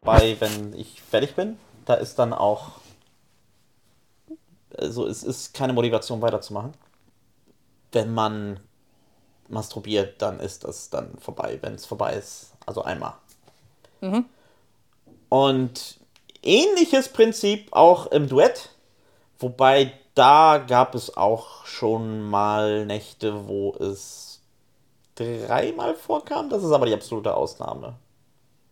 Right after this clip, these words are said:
Speaker 1: Also eigentlich auch da, wenn's vorbei ist, dann braucht man erstmal eine Pause.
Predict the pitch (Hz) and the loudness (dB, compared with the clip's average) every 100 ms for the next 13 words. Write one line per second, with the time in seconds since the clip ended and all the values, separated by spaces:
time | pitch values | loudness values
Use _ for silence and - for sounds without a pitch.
0 | - 117 120 101 101 - - - 107 101 | -10 -4 -4 -4 -8 -10 -10 -4 -2 -2
1 | 101 101 - 101 101 101 98 - 104 104 | -4 -8 -10 -10 -4 -4 -4 -10 -8 -8
2 | - 107 - - 107 - 117 113 113 110 | -6 -10 -10 -10 -10 0 0 2 0 -2